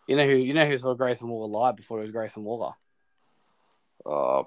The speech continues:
Speaker 2: probably a couple of marks on this podcast.
Speaker 1: You know who else ha-, you know who else are marks that do podcasts?
Speaker 2: The Will?
Speaker 1: Wow. <laughs>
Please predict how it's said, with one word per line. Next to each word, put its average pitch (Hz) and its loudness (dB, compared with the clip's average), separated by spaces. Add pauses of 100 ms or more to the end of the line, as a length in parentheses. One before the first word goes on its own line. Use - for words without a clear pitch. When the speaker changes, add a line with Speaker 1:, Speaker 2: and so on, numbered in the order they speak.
(120)
Speaker 2:
probably 73 -4
a 69 -4
couple 69 -8
of 69 -10
marks 71 0
on 71 -8
this 73 -12
podcast. - -8 (1200)
Speaker 1:
You - -2
know 151 6
who 139 8
else 156 6
ha-, 123 6 (180)
you 147 -2
know 175 4
who 151 4
else 160 2
are 156 -8
marks 120 -6
that 113 -12
do 107 -14
podcasts? 101 -10 (3250)
Speaker 2:
The 78 -2
Will? 87 2 (1120)
Speaker 1:
Wow. 90 -4 (460)
<laughs> - -4